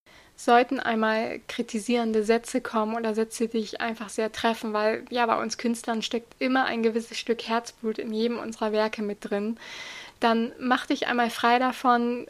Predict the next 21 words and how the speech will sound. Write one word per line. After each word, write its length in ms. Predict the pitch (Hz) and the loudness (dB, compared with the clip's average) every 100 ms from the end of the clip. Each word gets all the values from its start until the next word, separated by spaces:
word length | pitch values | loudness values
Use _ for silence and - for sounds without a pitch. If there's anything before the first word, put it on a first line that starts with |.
| - | -2
hab 180 | 269 - | -2 0
einen 340 | - 233 220 | 0 2 2
gewissen 440 | 214 220 285 - 247 | 2 2 2 0 0
Abstand 520 | - - - 262 233 | 0 -2 -4 -2 -2
zu 140 | - | 0
der 160 | 233 226 | 4 4
Situation, 720 | 220 - 226 226 - 247 247 | 2 0 0 0 0 0 0
guck 180 | 254 285 | 0 0
einfach 420 | - 233 226 226 | 0 -2 -2 -4
mal, 220 | 226 214 | -2 -2
kenn 240 | 220 - 262 | -4 -4 -2
ich 140 | 269 | 0
die 80 | 240 | -4
Person, 640 | 233 226 214 220 226 233 | 0 0 2 2 2 -2
kennt 260 | 233 233 226 | -2 0 0
die 60 | 233 | -4
Person 580 | - 214 202 190 202 | -2 -2 0 -2 2
mich? 380 | 233 311 330 - - - - - - - - | 6 4 2 -8 -12 -14 -14 -14 -18 -16 -4
Ist 180 | 254 - | -2 0
es 200 | 233 240 | 0 0
wirklich 400 | 247 302 - | 2 2 0